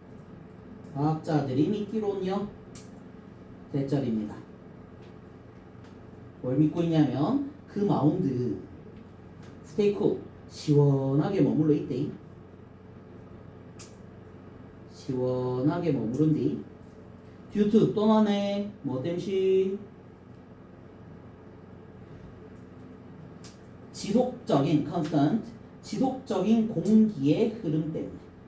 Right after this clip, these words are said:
그니? 지속적인 공기의 흐름 때문에 시원하게 머물러 있는 거라고. 이 건물이. 아, 이, 이 건물이라기보다는 지-, 마운드가, 집이.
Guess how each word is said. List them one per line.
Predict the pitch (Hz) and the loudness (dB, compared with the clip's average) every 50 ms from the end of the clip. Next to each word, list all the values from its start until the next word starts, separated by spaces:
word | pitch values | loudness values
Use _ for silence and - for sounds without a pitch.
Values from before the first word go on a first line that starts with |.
| - - - - - - - - - - - - - - - - | -20 -20 -20 -20 -20 -20 -20 -20 -20 -20 -20 -20 -20 -20 -16 -8
그니? | - 131 156 202 - - - - - - - - - - - - - - - - - - - - - - - - - - - - | -2 -2 0 0 0 -4 -6 -12 -16 -18 -20 -20 -20 -20 -20 -20 -20 -20 -20 -20 -20 -18 -18 -18 -18 -18 -16 -16 -16 -16 -16 -14
지속적인 | - - 175 165 175 196 185 - - - - 170 139 127 131 185 196 214 214 208 | -8 -4 -2 2 4 2 2 2 0 -4 -2 0 0 2 2 2 2 2 0 -2
공기의 | - 156 143 160 165 165 160 131 123 131 135 160 180 185 | -2 -2 0 2 4 4 2 2 0 0 0 2 0 0
흐름 | 185 - 185 180 175 202 214 233 247 254 - - - - - - | -2 0 0 4 6 6 6 6 4 2 -4 -8 -14 -18 -14 -6
때문에 | 233 233 233 247 247 220 - 131 - - - - - - - - - - - | 0 0 2 2 2 0 0 -2 -2 -6 -8 -12 -16 -18 -18 -20 -20 -20 -18
시원하게 | - - - - - - 135 135 143 143 143 143 131 123 135 180 185 | -16 -14 -12 -10 -6 -2 0 2 4 4 4 4 2 2 0 2 2
머물러 | 170 113 104 107 104 101 98 87 | 2 0 -2 -4 -6 -6 -8 -8
있는 | 85 87 87 85 | -8 -8 -10 -12
거라고. | - - - - - - - - - - - - - - - - - | -12 -14 -16 -16 -16 -18 -18 -18 -18 -20 -20 -20 -20 -20 -18 -12 -8
이 | 151 | -6
건물이. | 139 123 113 107 - - - - - - - - - - - - - - - - - - - - - - - - - - - - - - - - - - - - - - | -6 -6 -6 -8 -10 -10 -12 -14 -16 -18 -18 -20 -20 -20 -20 -20 -20 -20 -20 -20 -20 -18 -18 -20 -18 -20 -20 -20 -20 -20 -18 -16 -16 -16 -16 -18 -18 -12 -4 0 2 4
아, | 151 156 | 4 6
이, | 151 147 | 6 6
이 | 156 - 127 123 113 - - | 4 4 2 -2 -4 -6 -8
건물이라기보다는 | - 123 120 117 120 127 117 107 107 95 90 101 101 92 90 | -6 -4 -4 -2 -2 -2 -2 -2 -4 -6 -8 -8 -10 -10 -10
지-, | - - - 120 | -10 -10 -10 -8
마운드가, | 120 117 120 120 120 - - 123 | -6 -4 -4 -4 -4 -4 -4 -6
집이. | 123 - - - 90 | -8 -8 -8 -8 -8